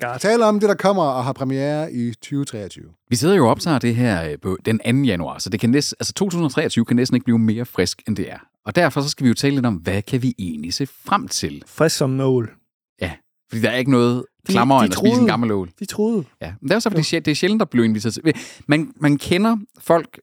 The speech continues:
Speaker 3: som at de rigtig godt kan lide dig, hvis de inviterer dig til ålegilde nu til dags. Fordi at
Speaker 1: Okay.
Speaker 3: hvis du kan komme hen, og de har købt ål, så ved man, at det er en sjælden, sjælden ret, sjælden føde, de vil, øh, servere for dig. Det er ikke
Speaker 1: Og så er de ved at udrydde bestanden.
Speaker 2: Ja,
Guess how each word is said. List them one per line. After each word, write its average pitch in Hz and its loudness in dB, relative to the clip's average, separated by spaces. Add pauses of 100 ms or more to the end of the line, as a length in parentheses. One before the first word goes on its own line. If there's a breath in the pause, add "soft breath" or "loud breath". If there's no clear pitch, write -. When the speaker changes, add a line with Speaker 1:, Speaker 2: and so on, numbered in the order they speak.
Speaker 3:
som 127 2
at 117 0
de 139 -4
rigtig 147 2
godt 147 -4
kan - -6
lide 147 -4
dig, 90 -4
hvis 107 -4
de - 2
inviterer 107 2
dig 98 -2
til 123 -2
ålegilde 131 2
nu 78 -6
til 82 -14
dags. - -10
Fordi 92 -2
at 143 0
Speaker 1:
Okay. 131 -2
Speaker 3:
hvis 127 -10
du - -6
kan 120 -8
komme 135 0
hen, 185 0
og 151 -6
de 135 2
har 123 4
købt - -2
ål, 135 4
så 135 -6
ved 143 2
man, 110 0
at 92 -2
det 104 0
er 98 0
en 95 -2
sjælden, 131 0 (240)
sjælden 127 0
ret, - -6
sjælden 127 -2
føde, 110 2 (100)
de - -10
vil, 73 -10
øh, - -14
servere 92 -8
for - -12
dig. - -12 (180)
Det - -8
er 110 0
ikke 107 -6
Speaker 1:
Og 147 2
så 170 2
er 165 4
de 143 0
ved 151 6
at 143 0
udrydde 143 2
bestanden. 131 -6
Speaker 2:
Ja, - -10